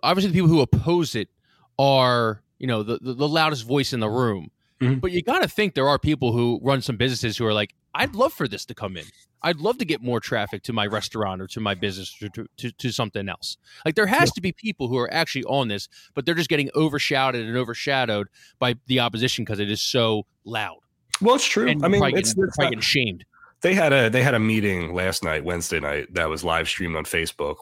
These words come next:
Speaker 2: which was
Speaker 1: Mm.
Speaker 2: from a opposition group that is not participating in, like, the sessions with the Sixers. Um, right. So they're forming, like, a, you know, this
Speaker 1: They're,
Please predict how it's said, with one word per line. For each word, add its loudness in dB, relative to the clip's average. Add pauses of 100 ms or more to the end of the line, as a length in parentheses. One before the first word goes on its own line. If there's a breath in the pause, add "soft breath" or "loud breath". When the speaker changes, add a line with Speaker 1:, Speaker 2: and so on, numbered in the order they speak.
(260)
Speaker 2:
which -6
was -4
Speaker 1:
Mm. -4
Speaker 2:
from -2
a -2
opposition -2
group -4
that -2
is -4
not 0
participating -4
in, -6
like, -4
the -4
sessions -4
with -10
the -12
Sixers. -10 (260)
Um, -8 (220)
right. -2
So -4
they're 2
forming, 2
like, 0
a, 0 (220)
you 0
know, 0
this -2
Speaker 1:
They're, -2